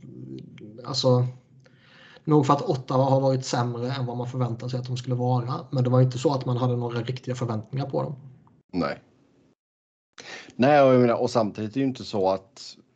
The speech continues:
Speaker 2: Eh, nu har man ju
Speaker 1: De är ju
Speaker 2: Filip,
Speaker 1: sämre än
Speaker 2: Filip
Speaker 1: jävla
Speaker 2: Gust-
Speaker 1: Arizona. Det är helt sjukt.
Speaker 2: Ja.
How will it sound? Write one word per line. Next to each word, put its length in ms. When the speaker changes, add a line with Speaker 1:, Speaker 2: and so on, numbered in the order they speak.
Speaker 2:
Eh, 360
nu 180
har 120
man 120
ju 60
Speaker 1:
De 120
är 40
ju 60
Speaker 2:
Filip, 20
Speaker 1:
sämre 320
än 60
Speaker 2:
Filip 120
Speaker 1:
jävla 240
Speaker 2:
Gust- 120
Speaker 1:
Arizona. 720
Det 60
är 40
helt 140
sjukt. 300
Speaker 2:
Ja. 140